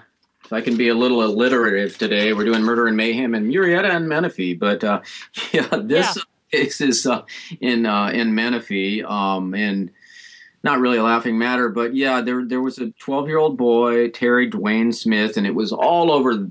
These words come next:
Speaker 1: the news, the, you know, L A news and everything, that the, the autistic boy missing, you know, just wandered off or something. So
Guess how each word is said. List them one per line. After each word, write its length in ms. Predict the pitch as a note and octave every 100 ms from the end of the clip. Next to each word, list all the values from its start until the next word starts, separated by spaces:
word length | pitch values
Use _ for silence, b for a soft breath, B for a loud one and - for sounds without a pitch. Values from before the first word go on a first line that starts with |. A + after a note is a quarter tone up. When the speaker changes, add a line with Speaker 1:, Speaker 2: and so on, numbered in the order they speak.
| -
Speaker 1:
the 160 | A2
news, 400 | G#2+ A2 G2 F#2+
the, 380 | E2+ G2 F#2 F2+ -
you 180 | G2+ G2
know, 80 | -
L 260 | G#2+ A#2
A 140 | A#2 A#2
news 460 | A#2 A#2 A2+ G#2+
and 80 | G2+
everything, 580 | A#2 C3+ A2+ F#2+ G2 G2
that 260 | F#2+ F2+
the, 200 | - F2+ - -
the 320 | D2+ - - -
autistic 580 | A2 A#2 D3 - B2 -
boy 260 | G#2+ A#2
missing, 540 | A2 A2 G#2+ F#2+ F2 F#2
you 100 | F#2+
know, 140 | F2+
just 200 | G2 -
wandered 400 | G2 G#2+ A#2 A2+
off 300 | A2 A2 G#2
or 80 | G2
something. 380 | G2+ F#2+ G2 G2
So 240 | A2